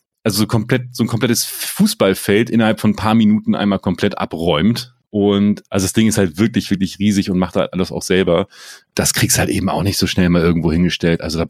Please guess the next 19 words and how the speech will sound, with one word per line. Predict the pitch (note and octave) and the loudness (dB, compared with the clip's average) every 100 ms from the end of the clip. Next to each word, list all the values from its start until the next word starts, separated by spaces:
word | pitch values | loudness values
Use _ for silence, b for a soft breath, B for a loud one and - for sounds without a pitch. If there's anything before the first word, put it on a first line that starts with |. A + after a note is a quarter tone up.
| - | -8
kriegst | - F#2+ - | -8 -4 -2
du | |
auch | F2+ | 0
überhaupt | F2 F2 | 2 0
keine | F2 F#2 E2+ | 0 0 0
Genehmigung | D#2+ F2+ G2+ E2 | 2 2 2 0
dafür, | E2 - F#2 F#2+ - - | -4 0 0 0 -4 -6
<laughs> | - - - | -6 -8 -4
ähm, | F2+ F2 E2+ | 0 0 0
davon | G2+ G2+ | -2 0
mal | F2 | -2
abgesehen. | E2 - G2+ B B - | -2 -6 -8 B B -2
Aber | A#2+ | 2
du | A#2+ | 2
kannst | B2 D3 - - | 2 0 0 0
<laughs> | B2+ B2 - | 0 -2 0
im | B3 D4+ | 2 4
Gold | A#2+ D3 | 4 2
Rush | B2+ | 0